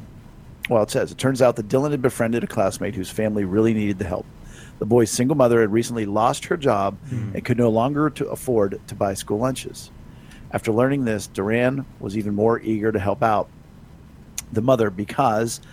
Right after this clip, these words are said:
Speaker 1: she herself could empathize with the situation. This hits home to me," she said, "because a few years ago, me and my son,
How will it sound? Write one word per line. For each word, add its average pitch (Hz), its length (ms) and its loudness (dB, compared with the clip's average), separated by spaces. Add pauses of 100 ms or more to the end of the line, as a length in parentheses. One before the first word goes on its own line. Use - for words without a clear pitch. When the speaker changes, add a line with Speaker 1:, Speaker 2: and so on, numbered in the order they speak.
(200)
Speaker 1:
she 143 400 0 (120)
herself - 520 0 (300)
could 117 140 -2
empathize 110 540 0
with 98 120 -8
the 98 40 -8
situation. - 680 -2 (540)
This - 140 -2
hits 135 160 2
home 151 180 2
to 131 80 4
me," 110 160 0
she - 160 -8
said, 98 260 0
"because 104 300 -2
a 98 40 -4
few 143 160 2
years 127 320 2
ago, 90 380 0 (380)
me 127 180 4
and 139 100 2
my 123 160 4
son, 107 400 -4